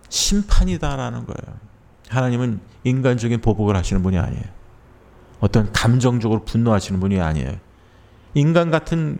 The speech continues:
물론 하나님도 분노합니다. 죄에 대해서 분노하십니다. 그러나 인간처럼 인간적인 그런, 아, 우리처럼 막 감정에 흔들려서 순간순간 감정으로 실수를 하는 그런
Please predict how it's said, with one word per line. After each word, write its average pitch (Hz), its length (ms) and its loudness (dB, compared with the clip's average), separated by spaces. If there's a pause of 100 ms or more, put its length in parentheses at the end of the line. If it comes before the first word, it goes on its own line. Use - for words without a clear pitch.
(120)
물론 139 220 0
하나님도 160 480 -2
분노합니다. 120 580 -2
죄에 139 260 0
대해서 143 220 -2
분노하십니다. 110 600 -4 (380)
그러나 120 240 -2
인간처럼 127 800 -2
인간적인 117 880 -2
그런, 110 340 -2 (540)
아, - 240 -6
우리처럼 120 680 2 (580)
막 98 240 -4 (260)
감정에 117 800 0 (1160)
흔들려서 139 760 0
순간순간 170 840 -2 (520)
감정으로 123 640 0
실수를 127 420 -6
하는 110 200 -2
그런 104 280 0